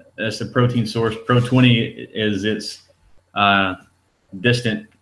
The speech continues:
little cousin, uh, in the form of super hydrolyzed, fast absorbing protein. So that, that just means the hydrolyzed protein means that it's, it absorbs very quick.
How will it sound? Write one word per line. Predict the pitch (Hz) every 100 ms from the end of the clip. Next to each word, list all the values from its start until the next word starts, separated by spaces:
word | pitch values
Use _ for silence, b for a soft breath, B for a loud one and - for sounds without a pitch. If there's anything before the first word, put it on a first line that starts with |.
| _ -
little | 117 107
cousin, | 113 113 104 101 95 - _ _ _ _ _ _ _ _ _
uh, | 92 95 95 92 -
in | -
the | 101
form | 104 110
of | 95 85 - _ _ _ _ _
super | - - 127 120
hydrolyzed, | 107 117 113 110 110 110 104 - -
fast | 113 110 107
absorbing | 98 110 110 101 98
protein. | 110 101 98 92 87 _ _ _ _ _ _
So | - 107 107
that, | 117 95
that | 117
just | 117 -
means | 113 110 107 107 -
the | 104
hydrolyzed | 117 113 110 107
protein | - 113 110 107
means | 107 101
that | 104
it's, | 104 - - - _ - _ - _
it | 104
absorbs | 107 101 110 107 98 - - _ _ - 101
very | 110
quick. | 104 110 - -